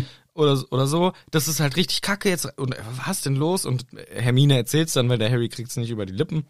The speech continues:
Sie erzählt alles und Ron auch richtig, „Oh, scheiße, Mann. Sorry, das war wegen dem scheiß Lied“ und so. Und Harry richtig sauer, „Ey, Ron, jetzt halt mal die Fresse.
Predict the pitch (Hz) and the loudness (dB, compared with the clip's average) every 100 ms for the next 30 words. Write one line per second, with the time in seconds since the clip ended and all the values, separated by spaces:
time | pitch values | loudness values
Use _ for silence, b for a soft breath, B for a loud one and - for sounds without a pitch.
0 | _ 123 110 98 160 170 - - 135 117 | _ -4 -2 0 -2 -2 -2 2 2 2
1 | 117 - 117 113 107 - _ _ 117 113 | 0 -4 -4 -4 -6 -14 _ _ 2 2
2 | 113 110 127 _ _ _ - 107 123 - | 2 -2 -4 _ _ _ -6 -6 -6 -10
3 | - - 95 - 117 101 - 101 95 95 | -14 -4 -2 0 -2 -2 -4 -6 -6 -6
4 | - _ - 120 127 127 127 143 139 143 | -10 _ -6 -2 0 0 0 0 2 0
5 | 143 139 160 147 139 143 180 190 139 117 | 0 0 0 0 0 0 0 0 0 0
6 | 110 120 117 107 123 127 113 101 120 113 | 2 2 2 0 -6 -2 -2 2 0 0
7 | - 110 113 107 123 131 110 - 117 - | -2 0 0 0 -2 -2 -4 0 0 0
8 | 90 | -6